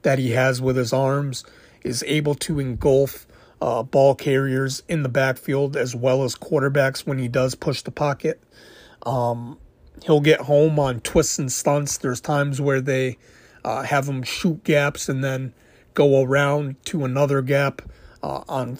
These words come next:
on stunts and twists, and he'll get home and get to the quarterback to affect them at all times. Um,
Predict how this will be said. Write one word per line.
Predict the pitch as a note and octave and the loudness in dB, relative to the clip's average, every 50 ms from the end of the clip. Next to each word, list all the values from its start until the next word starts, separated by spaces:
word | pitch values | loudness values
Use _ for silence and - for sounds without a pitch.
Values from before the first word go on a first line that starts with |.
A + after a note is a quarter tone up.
| - - | -14 -10
on | - C#3 A#2 A2+ | -8 -8 -6 -4
stunts | - - - - D3+ C#3+ C#3+ D3 - - | -4 -6 -2 0 0 0 0 -2 -4 -6
and | C3+ A#2+ A2+ | -6 -6 -8
twists, | - - D#3+ D3 D3+ D3 - - - - - - - _ _ - | -2 0 2 2 2 2 -2 -6 -8 -12 -18 -20 -20 _ _ -8
and | - B2+ B2 | -6 -2 2
he'll | B2 D3 D3 C#3 | 4 4 4 6
get | C#3 C#3 C#3 D3 | 6 4 4 4
home | C#3 C3+ C#3+ C#3 C#3 C#3 C#3 C3+ C3+ C3 B2 - _ _ _ _ - | 2 0 2 4 4 4 2 0 -2 -6 -8 -12 _ _ _ _ -10
and | B2 C3 C3 | -6 -2 2
get | C#3 C3+ B2 | 2 2 2
to | - - C#3 | 2 -2 -2
the | C3 | -2
quarterback | A#2+ - - D3 C3 C3 B2+ C3+ C3 B2+ B2 - _ _ _ - | -4 0 2 2 2 4 2 2 0 0 0 -4 _ _ _ -8
to | - F3 C#3+ B2+ | -6 -4 -2 -2
affect | A2+ - - D#3 C#3 B2+ - - | -4 -2 -2 -2 -2 -2 -2 -2
them | D3 C3 C3+ C3 B2+ B2 - - - - _ _ - _ _ - | -2 -2 -2 -2 -6 -10 -12 -20 -20 -20 _ _ -20 _ _ -10
at | - - C3+ C3 B2+ - - _ _ _ - | -4 0 2 2 2 0 -2 _ _ _ 2
all | - C#3+ C#3 C3+ B2+ | 4 4 6 6 4
times. | - - - C#3 C3+ C3 C3 C3+ C#3+ C#3+ C#3 - - _ _ _ _ _ _ _ - - | -2 -2 -2 -2 0 0 -2 -4 -6 -8 -12 -14 -20 _ _ _ _ _ _ _ -12 -6
Um, | - B2 B2 B2+ C3+ C3+ C3+ C3 - | -4 -2 -2 -2 -4 -4 -8 -12 -18